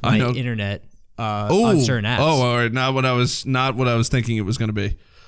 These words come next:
Speaker 2: Yeah.
Speaker 1: Uh, there's an-, there's a, there's one app, I think it's Momentum or, or Moment, Moment, I think, and it tracks your screen time and
Speaker 2: Yeah,
Speaker 1: how much
Speaker 2: that,
Speaker 1: you've used
Speaker 2: it's
Speaker 1: it.
Speaker 2: kinda like Moment. I'm using Onward, and
Speaker 1: Okay.
Speaker 2: you, you tell it what to block. So I block social media after eleven P M at night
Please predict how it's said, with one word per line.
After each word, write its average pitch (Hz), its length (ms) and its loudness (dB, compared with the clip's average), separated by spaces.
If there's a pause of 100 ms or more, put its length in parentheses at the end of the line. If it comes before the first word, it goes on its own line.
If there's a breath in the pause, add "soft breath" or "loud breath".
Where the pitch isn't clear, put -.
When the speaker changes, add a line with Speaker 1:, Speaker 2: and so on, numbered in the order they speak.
(160 soft breath)
Speaker 2:
Yeah. 120 220 0
Speaker 1:
Uh, 123 40 2
there's 135 200 2
an-, 143 80 2 (100)
there's 143 160 4
a, 147 80 2
there's 135 220 0
one 131 160 2
app, 117 180 0
I 107 60 2
think 117 180 2
it's 107 80 0
Momentum 113 540 2
or, 110 140 0 (200)
or 113 180 0
Moment, 110 480 0 (200)
Moment, 110 340 -2
I 104 60 -8
think, 107 260 -2 (400 loud breath)
and 123 140 0
it 104 160 -2
tracks - 440 0
your 107 100 0
screen 107 340 -2
time 101 260 -2
and 110 100 -6
Speaker 2:
Yeah, 160 120 4
Speaker 1:
how 151 80 2
much 151 140 2
Speaker 2:
that, - 20 -6
Speaker 1:
you've 107 100 0
used 107 200 2
Speaker 2:
it's 107 60 -2
Speaker 1:
it. 165 40 0
Speaker 2:
kinda 165 160 2
like 143 220 0
Moment. 123 340 -2
I'm 131 120 -4
using 131 360 -2
Onward, 113 580 -4 (160)
and 120 120 0
Speaker 1:
Okay. 120 240 2
Speaker 2:
you, - 120 0
you 135 140 -6
tell 139 300 -4
it 120 120 -6
what 117 200 -6
to 110 100 -6
block. 110 480 -4
So - 160 -6
I 143 80 2
block 127 340 -2
social 123 320 -6
media 117 300 -4
after 107 260 -6
eleven 107 380 -4
P 113 160 -6
M 113 100 -4
at 113 100 -6
night 127 340 -4